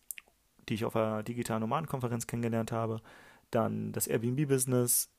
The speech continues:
mit André Ginsch und dann noch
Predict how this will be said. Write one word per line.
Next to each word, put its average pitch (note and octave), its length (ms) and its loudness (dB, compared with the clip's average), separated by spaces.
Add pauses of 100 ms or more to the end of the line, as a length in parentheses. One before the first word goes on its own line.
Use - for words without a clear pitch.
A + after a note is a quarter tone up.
(120)
mit A2 380 -4
André A2+ 240 -2
Ginsch D#3 380 -6 (120)
und B2+ 480 -2 (120)
dann A#2 420 2
noch A2 420 0